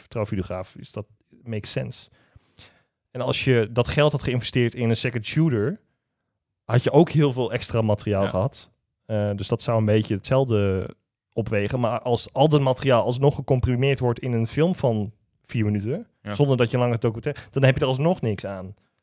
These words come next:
Speaker 1: Snap je? Ja, dan heb je misschien iets rijker materiaal, omdat,
Speaker 2: Ja.
Speaker 1: hè, en dan een second shooter is vaak effectief voor de br-, de trouwfilm zelf
Speaker 2: Hmm.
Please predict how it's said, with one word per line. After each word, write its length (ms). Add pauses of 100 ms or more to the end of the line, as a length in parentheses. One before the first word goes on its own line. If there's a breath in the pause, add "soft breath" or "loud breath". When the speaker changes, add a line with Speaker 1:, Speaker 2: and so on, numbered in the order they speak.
Speaker 1:
Snap 180
je? 120
Ja, 160
dan 100
heb 100
je 80
misschien 220
iets 120
rijker 360
materiaal, 500
omdat, 260
Speaker 2:
Ja. 360
Speaker 1:
hè, 40 (240 loud breath)
en 100
dan 200 (460 soft breath)
een 120
second 280
shooter 240
is 120
vaak 400 (300)
effectief 520
voor 140
de 80
br-, 300 (100)
de 320
trouwfilm 440
zelf 600
Speaker 2:
Hmm. 140